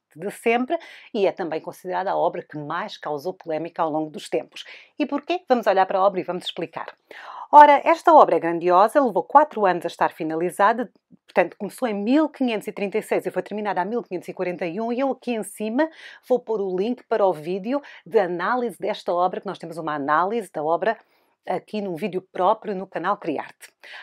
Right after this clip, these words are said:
Mas vamos continuar. Ah, a obra é monumental, portanto tem mais de doze metros de altura e descreve o dia do juízo final, a segunda vinda de Cristo à Terra, em que ele julga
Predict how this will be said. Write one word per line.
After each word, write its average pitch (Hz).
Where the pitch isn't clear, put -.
Mas 311
vamos 269
continuar. 233
Ah, 247
a 311
obra 208
é -
monumental, 202
portanto 190
tem 190
mais 196
de 175
doze 262
metros 196
de 180
altura 175
e 247
descreve 196
o 196
dia 240
do 220
juízo 214
final, 156
a 170
segunda 262
vinda 214
de -
Cristo 226
à 202
Terra, 156
em 185
que 262
ele 247
julga 220